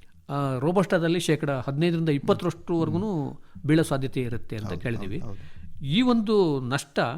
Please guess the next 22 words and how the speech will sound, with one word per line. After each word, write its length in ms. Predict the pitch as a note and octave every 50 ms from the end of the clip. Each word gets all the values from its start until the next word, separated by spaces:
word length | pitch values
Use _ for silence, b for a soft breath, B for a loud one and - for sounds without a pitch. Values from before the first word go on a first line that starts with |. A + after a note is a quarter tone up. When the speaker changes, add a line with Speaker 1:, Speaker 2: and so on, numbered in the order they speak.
| - b b b b b b _ - - -
Speaker 1:
ಅದನ್ನ 280 | C3 C#3 D#3+ E3 E3+ E3 D3+ D3 C#3+ C#3 C3 B2+ B2
ಬಿಟ್ಕೊಂಡು 460 | D#3+ F3 E3 - - C4 B3 A#3+ B3
ಇನ್ನೂ 260 | G3+ F#3+ G#3+ B3 B3
ಹೆಚ್ಚಿನ 280 | G3 G3 E3+ - G#3+ G3+
ಪ್ರಮಾಣದಲ್ಲಿ 440 | D#3+ E3+ E3 D#3+ E3 G3 A3 F3+ C3
ಆಗುತ್ತೆ, 380 | A#2 A#2 A2+ - - - - - - - - - -
ಅದನ್ನು 200 | B2+ D3+ E3 D#3+
ಸೇರಿಸ್ಕೊಂಡು. 580 | - - E3 F#3 - G#2+ G2+ A2+ A2 - -
Speaker 2:
ಹ್ಮ್, 180 | - - - -
ಹ್ಮ್, 0 |
ಹ್ಮ್. 240 | - - B B B B B B B B
Speaker 1:
ಅಂದ್ರೆ 380 | - C#3 E3 G#3 G#3 F#3+ D#3+ D3+
ರೈತರಿಗೆ 360 | C#3 D3 F3 E3 G3+ G3 F#3+
ಮೂರನೇ 300 | E3 D3 D#3 F#3+ G3+ G#3+
ಒಂದು 180 | G#3 G#3 G3+ F#3+
ಭಾಗದಷ್ಟು 500 | F3+ F3 F#3 F3+ F3+ D#3 - F#3+ F#3+ F3+
ಕೂಡ 160 | E3+ G3+ G#3 A#3+ A3+ G3 D#3 C3+ C3
ಹಾನಿ 240 | B2+ C3+ D3+ D#3+ D#3
ಆಗ್ಬೋದು 400 | C3+ C3+ B2 B2+ B2+ A2+ G#2+ G#2+
ಈ 100 | A#2 C3+
ರೋಗ 220 | B2+ B2+ C#3 C3+
ಬಂದ್ರೆ, 400 | C3 A2+ A#2 C3+ B2 G#2+ F2 -